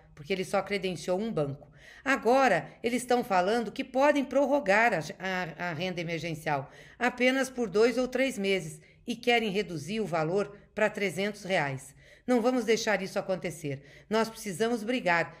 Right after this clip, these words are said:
pra que a renda seja prorrogada por um ano,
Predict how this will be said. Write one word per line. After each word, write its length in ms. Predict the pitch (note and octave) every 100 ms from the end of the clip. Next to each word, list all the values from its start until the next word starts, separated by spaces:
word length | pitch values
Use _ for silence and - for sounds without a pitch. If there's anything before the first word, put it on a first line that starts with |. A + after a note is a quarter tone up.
| -
pra 140 | - G#3
que 120 | G#3
a 60 |
renda 380 | F3 F3 A#3+ B3
seja 260 | A#3+ A3 G#3
prorrogada 640 | - F3 F3+ D#3+ D#3+ D#3
por 260 | D3+ F#3+ F#3+
um 200 | B3+ D4+
ano, 320 | A3 G#3+ B3+